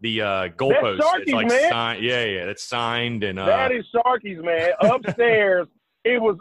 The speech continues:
Speaker 2: up there, and that was, like, our spot 'cause we always looked up there and saw that piece of the goalpost, and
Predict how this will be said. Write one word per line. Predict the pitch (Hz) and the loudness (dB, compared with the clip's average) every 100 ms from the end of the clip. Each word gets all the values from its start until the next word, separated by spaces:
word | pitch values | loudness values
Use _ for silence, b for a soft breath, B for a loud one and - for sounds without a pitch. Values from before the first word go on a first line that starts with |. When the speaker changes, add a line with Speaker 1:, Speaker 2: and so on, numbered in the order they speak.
| 208 | 0
Speaker 2:
up | 240 220 | 0 0
there, | 220 196 185 | 2 4 2
and | 185 | 2
that | 233 | 0
was, | 277 240 | 0 0
like, | 247 214 | 0 2
our | 240 226 | 0 0
spot | - 262 285 185 | 0 0 0 -2
'cause | 202 | -6
we | 185 220 | -6 -8
always | 185 214 233 220 214 185 - _ - | 0 2 4 4 2 -2 -6 _ -6
looked | 180 247 226 | 0 0 2
up | 233 214 | 0 0
there | 202 202 | -2 -4
and | 190 - | -4 0
saw | 208 208 202 | 2 4 4
that | 202 190 | 2 0
piece | 226 214 | -6 -6
of | 202 | -6
the | 165 | -2
goalpost, | 175 247 277 - 202 185 | 2 2 2 0 -4 -2
and | 185 165 | -4 -6